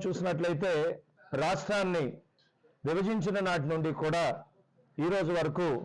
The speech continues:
మరి కేంద్ర ప్రభుత్వం నుండి ప్రత్యేక హోదాను మరి గత ప్రభుత్వాలు తీసుకురాలేకపోయాయి.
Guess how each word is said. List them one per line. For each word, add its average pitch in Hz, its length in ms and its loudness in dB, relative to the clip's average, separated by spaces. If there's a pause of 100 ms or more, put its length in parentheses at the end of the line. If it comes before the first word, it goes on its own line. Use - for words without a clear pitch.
(520)
మరి 156 160 2 (240)
కేంద్ర 175 260 2 (120)
ప్రభుత్వం 160 420 0
నుండి 156 180 0 (140)
ప్రత్యేక 151 360 -2 (100)
హోదాను 147 400 2 (540)
మరి 143 180 0 (100)
గత 139 120 0 (120)
ప్రభుత్వాలు 151 520 0
తీసుకురాలేకపోయాయి. 151 840 0